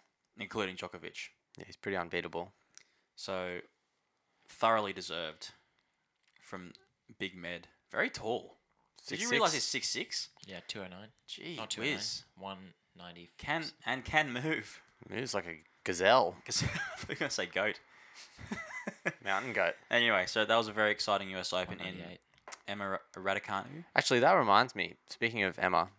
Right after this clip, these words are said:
Speaker 1: Yes?
Speaker 2: 'cause there was a bit of, like, fake controversy boiling up with her medical timeout at the end, which
Speaker 1: Yeah.
Speaker 2: and ev-, and people, it's like, there's no, she has no choice. If there's blood, they have to, they do a medical timeout.
Speaker 1: <laughs>
Speaker 2: And,
Speaker 1: Yeah.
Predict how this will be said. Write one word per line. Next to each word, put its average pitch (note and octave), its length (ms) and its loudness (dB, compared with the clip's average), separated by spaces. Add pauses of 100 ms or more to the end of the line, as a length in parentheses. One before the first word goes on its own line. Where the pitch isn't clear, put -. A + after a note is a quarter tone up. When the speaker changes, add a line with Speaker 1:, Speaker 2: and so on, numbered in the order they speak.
(120)
Speaker 1:
Yes? - 360 -8
Speaker 2:
'cause B2 140 -6
there B2 60 4
was A#2 100 4
a A#2+ 60 -2
bit D3+ 120 2
of, F3 240 0 (260)
like, G#2+ 160 2 (440)
fake - 580 -2
controversy F#2 800 4 (280)
boiling F#2 380 6
up - 280 6 (200)
with G2 240 -4
her F#2 180 2
medical F2+ 300 -2
timeout E2+ 420 4
at A2 80 -6
the - 80 -2
end, D3 280 -4 (1160)
which - 300 -4
Speaker 1:
Yeah. A2 320 2 (240)
Speaker 2:
and C3 140 6
ev-, C#3 140 2
and A#2 160 4
people, B2 240 0 (220)
it's - 160 -2
like, A2 160 8 (140)
there's G#2 160 4
no, A2+ 280 4
she - 140 -2
has A2 100 2
no G#2 120 -2
choice. G2+ 280 0
If F2+ 60 -10
there's F2 140 0
blood, F#2+ 360 6
they F2 120 6
have F2 240 4
to, E2+ 160 0
they F2+ 180 2
do F#2 180 0
a F2 40 0
medical F2 280 0
timeout. F2 380 6
Speaker 1:
<laughs> - 20 2
Speaker 2:
And, F#2 80 0
Speaker 1:
Yeah. - 80 4